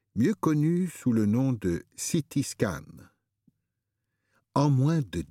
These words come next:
dix minutes, près de cinq mille images d'une grande précision sont générées à l'aide de rayons X, révélant os, organes et tissus. Tout le corps y passe.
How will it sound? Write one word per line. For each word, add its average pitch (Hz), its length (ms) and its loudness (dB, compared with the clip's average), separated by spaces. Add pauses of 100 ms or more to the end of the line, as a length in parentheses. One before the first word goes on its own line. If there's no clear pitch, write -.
dix 180 120 -2
minutes, 95 640 -2 (460)
près 165 280 2
de 98 120 0
cinq - 460 -4
mille 151 180 2
images 143 340 2
d'une 135 240 2
grande 143 480 2
précision 113 720 -2 (340)
sont 135 260 0
générées 143 680 0
à 101 160 2
l'aide 107 260 2
de 90 160 -2
rayons 110 460 2
X, - 380 -6 (300)
révélant 113 680 0 (680)
os, - 380 -2 (100)
organes 123 560 0
et 95 80 -6
tissus. - 640 -8 (1300)
Tout 226 200 0
le 117 140 2
corps 131 420 -2
y 95 80 -2
passe. - 680 -12